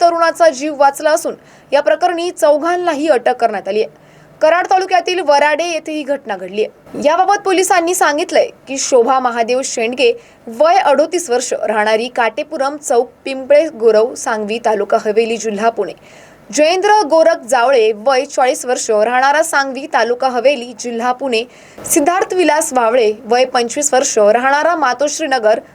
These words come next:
वांगी रोड, परभणी. अकबर मेहबूब शेख,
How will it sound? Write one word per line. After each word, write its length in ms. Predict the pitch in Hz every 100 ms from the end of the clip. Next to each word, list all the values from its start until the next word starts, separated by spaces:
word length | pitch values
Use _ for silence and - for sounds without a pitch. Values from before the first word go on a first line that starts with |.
| -
वांगी 440 | 208 262 254 262
रोड, 200 | 294 226
परभणी. 460 | 240 220 202 208 185 - - - - -
अकबर 380 | 262 269 370 403
मेहबूब 380 | 330 285 285 -
शेख, 280 | - 226